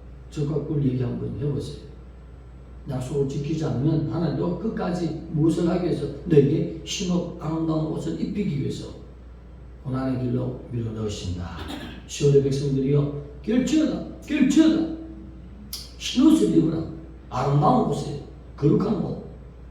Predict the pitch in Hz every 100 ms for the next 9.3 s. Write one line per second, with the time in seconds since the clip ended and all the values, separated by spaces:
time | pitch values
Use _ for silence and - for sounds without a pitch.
0 | - 175 165 151 139 135 135 170 170 -
1 | - - 135 123 127 127 123 123 - 180
2 | 180 170 165 156 151 143 151 139 135 139
3 | 123 - - - - - 160 - - -
4 | - 131 120 135 - 147 139 - 214 156
5 | 110 107 123 - - - - - - 117
6 | 113 113 110 - 110 127 - 139 - -
7 | - - - - 117 117 113 110 120 160
8 | - 98 - - - 123 120 120 123 123
9 | 113 95 -